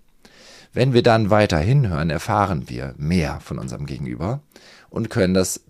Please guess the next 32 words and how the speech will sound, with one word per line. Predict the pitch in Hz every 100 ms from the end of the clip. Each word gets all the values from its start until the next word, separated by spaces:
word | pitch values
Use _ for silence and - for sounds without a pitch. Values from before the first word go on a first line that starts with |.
| _
Bedürfnis, | 120 143 165 - -
das | 87 -
unerfüllte | 107 113 - 110 104
Bedürfnis | 87 107 113 85
dahinter | - 65 69 78 69
sehen | - 76 87 101 135
und | 95 90
auch | -
benennen. | 101 107 82 58 64 _ _ _ - - -
Und | 101
wenn | 123 127
wir |
das | 101 95
machen, | 117 127
"Okay, | - - 120
da | 85
geht's | 95 -
um | 78
Erholung", | 76 95 143 78 53 62 _ _ - _ _ _ _ _ -
dann | 101 147
können | 151 135 110
wir | 95
auch |
fragen, | - 90 90 101 87
"Und | 73 90
was | 101 -
ist | - - -
deine | 85 90
Idee, | 62 65 90
damit | 82 73 80
sich | - 80 -
Erholung | 76 90 87 85